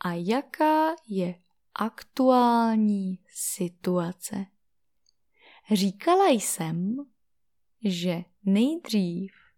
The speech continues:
bylo všechno otevřené a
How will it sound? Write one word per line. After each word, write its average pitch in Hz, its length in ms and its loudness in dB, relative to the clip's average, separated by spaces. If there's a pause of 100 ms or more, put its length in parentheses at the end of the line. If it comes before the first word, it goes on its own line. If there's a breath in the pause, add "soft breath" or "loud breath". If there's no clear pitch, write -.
(140)
bylo 185 360 0
všechno - 920 -4 (120)
otevřené 170 1040 -4 (680)
a 170 180 -6